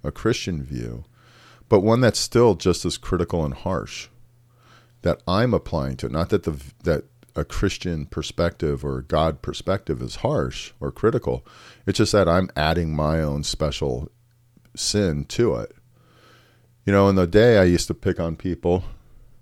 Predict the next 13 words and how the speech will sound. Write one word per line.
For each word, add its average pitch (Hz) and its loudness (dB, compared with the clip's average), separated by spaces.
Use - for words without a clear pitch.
and 82 2
just - -2
be 87 0
like, 78 4
"They're, 82 2
they're 85 0
so 82 -2
stupid, 76 -4
they're 76 -2
so 73 -2
this 78 0
or 73 -4
that." 87 -2